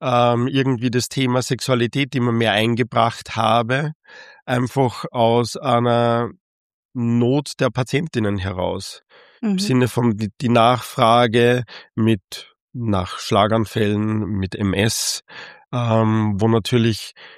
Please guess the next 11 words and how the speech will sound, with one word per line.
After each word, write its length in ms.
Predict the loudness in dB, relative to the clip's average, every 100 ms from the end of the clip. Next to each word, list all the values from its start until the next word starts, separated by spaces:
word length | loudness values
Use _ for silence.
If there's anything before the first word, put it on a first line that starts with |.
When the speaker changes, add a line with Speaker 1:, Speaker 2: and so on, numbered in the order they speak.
| _ _ _
Speaker 1:
diese 560 | -2 0 0 2 0 -2
körperliche 560 | 0 -2 0 -2 -2 -2
Funktion 960 | -2 -4 -4 0 2 2 2 0 -4 -12 _ -20 -20 _ _ _
ein 100 | -8
Thema 380 | 0 2 4 2
ist 440 | 0 -4 -8 -12 _ _ _ _
und 180 | -4 0
eben 380 | 0 0 0 2
nicht 260 | 2 0 -8 -6
dieser, 760 | -4 -4 -2 0 0 0 -2 -2
äh, 200 | -4